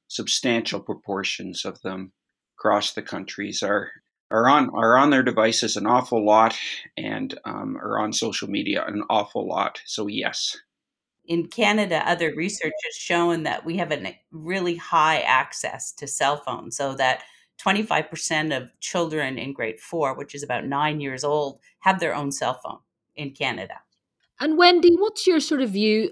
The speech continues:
Speaker 3: of that as a clinical psychologist? You know, because we have a, you know, we do have a big issue in terms of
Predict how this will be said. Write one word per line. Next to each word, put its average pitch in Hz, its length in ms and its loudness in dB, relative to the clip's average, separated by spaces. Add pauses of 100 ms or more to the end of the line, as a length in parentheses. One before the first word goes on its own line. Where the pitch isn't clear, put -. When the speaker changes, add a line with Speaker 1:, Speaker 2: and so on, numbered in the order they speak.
(140)
Speaker 3:
of 208 240 -2
that 220 320 2
as 196 160 0
a 202 60 -2
clinical 202 380 -2
psychologist? 202 1080 -2
You 254 80 0
know, 240 100 2
because 247 300 -2
we 311 160 0
have 269 160 0
a, 226 160 -2 (260)
you 311 100 0
know, 247 80 2
we 233 140 4
do 285 240 2
have 254 180 0
a 208 60 0
big 208 260 4
issue 202 500 0
in 185 140 -2
terms 202 400 -6
of 196 220 -4